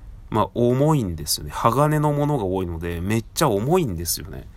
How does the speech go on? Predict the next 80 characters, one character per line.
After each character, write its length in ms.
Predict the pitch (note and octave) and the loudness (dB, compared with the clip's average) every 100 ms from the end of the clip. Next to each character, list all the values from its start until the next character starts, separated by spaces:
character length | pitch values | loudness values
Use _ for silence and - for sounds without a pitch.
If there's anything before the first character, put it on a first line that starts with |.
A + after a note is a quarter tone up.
| - - - - - | -18 -18 -18 -18 -12
そ 220 | - D#3 | -4 -2
ん 140 | E3+ | 0
な 140 | E3 - | -2 0
重 300 | C3+ D3 D3+ | 0 2 0
い 40 | |
も 160 | A2+ E2 | -2 -4
の 140 | E2 | -6
で 80 | D2+ | -8
ね、 260 | D#2+ D2 - | -8 -10 -12
キ 140 | - E3+ | -2 0
ュ 80 | E3 | 2
ウ 60 | |
リ 80 | A2 | 0
と 120 | F#2 | -4
か 80 | E2 | -8
も 100 | D#2 | -6
特 220 | - C#3+ | -4 -4
に 100 | G#2+ | -4
切 220 | - - | -6 -4
ら 100 | A2+ | -2
な 100 | D3 | 0
い 60 | A#2+ | -2
か 140 | - | -6
な 80 | E2+ | -8
み 100 | D#2 | -10
た 100 | - | -12
い 40 | - | -18
な 680 | - - - - - - - | -20 -20 -18 -18 -18 -12 -2
の 60 | A2 | 2
が 140 | G2 | 2
あ 40 | G2 | 2
る 100 | F2 | 0
の 100 | D#2 | -4
で、 140 | E2+ | -4
僕 240 | E2 E3 C#3+ | -2 0 2
は 260 | G2 F2+ | 2 0
こ 300 | - G2 F#2 | -4 -2 0
う、 20 | |
だ 100 | F#2+ | 0
か 120 | G#2 F#2 | 0 -2
ら 140 | D#2+ - | -4 -6
多 80 | - | 0
分 120 | D#3 | 0
買 160 | - A2 | 2 2
う 60 | G#2+ | 2
と 120 | G#2+ | 0
思 140 | G#2 | 0
う 40 | F#2 | -2
ん 40 | |
で 60 | - | -4
す 120 | D2 | -6
よ。 80 | - - - - - - - - - - - - - | -10 -16 -18 -18 -18 -18 -18 -18 -16 -18 -18 -18 -12
出 160 | - G#2 | -2 0
刃 160 | F#2+ F#2+ | 2 2
包 180 | F#2+ | 0
丁、 140 | E2 F2 | -2 -4
ま 100 | F2+ | -2
た 80 | G2 | 2
関 280 | - A#2+ | 2 2
の 100 | G2+ | 0
孫 240 | F2 F2 F#2 | 0 -2 0
六 180 | F#2 F2+ | -2 -2
の 120 | F2+ | -2
出 120 | F#2 | 0
刃 140 | F#2+ | 0
包 140 | G#2 G2+ | 0 -2
丁 140 | E2 | -4
を 40 | E2 | -2
買 160 | F#2+ | -2
う 60 | F#2+ | 0
と 100 | G2 | -2
思 160 | F#2+ | -2
う 60 | F#2+ | -2
ん 40 | |
で 60 | E2 | -4
す 120 | - | -6
け 100 | - | -4
ど、 300 | F2 F#2 E2 - - - - - - - | -4 -2 -4 -10 -18 -18 -16 -16 -14 -6
銀 360 | A#2 B2+ C#3 | -2 2 2
樹 200 | A2+ - | 2 -4